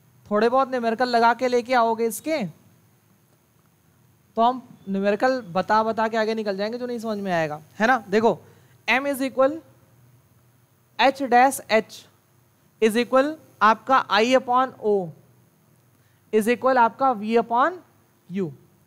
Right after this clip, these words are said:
ये लीनियर मैग्निफिकेशन। देखो वही मतलब है एच डैश का, मतलब इमेज की हाइट, एच डैश मतलब जो इमेज बन रहा है उसकी हाइट, और एच का मतलब जो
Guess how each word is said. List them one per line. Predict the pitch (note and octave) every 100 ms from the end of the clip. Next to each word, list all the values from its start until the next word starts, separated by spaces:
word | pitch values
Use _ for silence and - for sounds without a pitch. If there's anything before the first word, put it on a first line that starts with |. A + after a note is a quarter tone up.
| _ _ _ _ _ _
ये | G3 C4 C#4
लीनियर | A3+ G#3 A3
मैग्निफिकेशन। | G3 F#3 F#3 F#3 D#3+ - D3+ _ _ _ G#3+
देखो | A#3+ A#3+ D#3+ - -
वही | E3+ A3 C#4+
मतलब | D4 B3+ C#4+ C4+
है | D4 G#3+
एच | A3+ G3
डैश | A3+ B3 B3
का, | - G3+ -
मतलब | F#3 G#3 A#3+ - -
इमेज | G#3+ A3 A#3+
की | - D4
हाइट, | B3 F#3 F#3 G3+ - D#3 - _ _ _ _ _ _ _
एच | A#3 A#3
डैश | A3 C4 C4+
मतलब | C4+ C#4+
जो | A#3 D4
इमेज | G#3+ A3+ B3+ G3
बन | D#3+ A#3
रहा | B3+ A3 G3+ G3
है |
उसकी | A#3 A#3 C4+
हाइट, | A3 F3 E3 - _ _ _ _ -
और | A#3+ C4+ -
एच | A3+ B3
का | - C4+
मतलब | B3+ A#3+ A#3+
जो | C#4+ C#4+